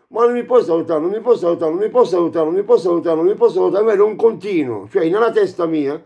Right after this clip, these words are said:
ormai c'ho quelle voci, "Maestro salutami, maestro salutami, maestro salutami, maestro salutami", e queste persone, queste persone qua, gli ho detto, "Ma io vi devo salutare", "Sì, io ti saluto, non c'è problema", però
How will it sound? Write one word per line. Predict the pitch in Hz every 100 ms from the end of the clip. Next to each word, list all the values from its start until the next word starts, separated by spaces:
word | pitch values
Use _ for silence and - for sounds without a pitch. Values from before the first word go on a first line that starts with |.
| _ _
ormai | - 196 202 151 120 120
c'ho | 185 -
quelle | 185 202 196
voci, | 185 202 165 - 143
"Maestro | 156 220 226 - 196
salutami, | 190 185 175 131 143
maestro | 175 226 - 190
salutami, | 185 180 170 131 120
maestro | 147 233 - 202
salutami, | 160 180 156 120 113
maestro | 117 214 226 170
salutami", | 170 180
e | 220
queste | 294 269
persone, | 233 - 180 131 127
queste | 226 -
persone | - 151 139
qua, | 117 110 104 - _ _ _ _ _ _ _ _
gli | 156
ho |
detto, | 147 160 117 120 110 _ -
"Ma | 160 - _ _ -
io | 240 156
vi | 147
devo | 160
salutare", | 127 160 156 185 127 92 - _
"Sì, | _ - 170
io | 151
ti | 107
saluto, | 107 110 147 -
non | 90
c'è | 95
problema", | 98 104 101 _ _ _ -
però | 262 196 -